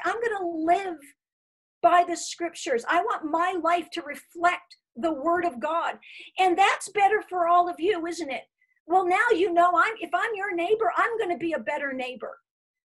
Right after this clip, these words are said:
If I'm gonna be downtown in my local whatever, I'm gonna be a better citizen because I live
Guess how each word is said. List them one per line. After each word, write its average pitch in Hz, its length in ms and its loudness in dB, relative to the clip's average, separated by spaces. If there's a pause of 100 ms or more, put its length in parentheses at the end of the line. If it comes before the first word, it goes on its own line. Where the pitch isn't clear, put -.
If 370 260 0
I'm 427 240 4
gonna 370 300 0 (180)
be 320 160 -2
downtown 370 640 0
in 302 120 -6
my 311 360 -4 (200)
local 370 460 -2
whatever, 320 540 0
I'm 453 240 2
gonna 427 160 0
be 359 180 -2
a 233 240 -4
better 349 300 2
citizen 277 840 -8 (200)
because 320 840 -2 (380)
I 392 360 2
live 302 560 -2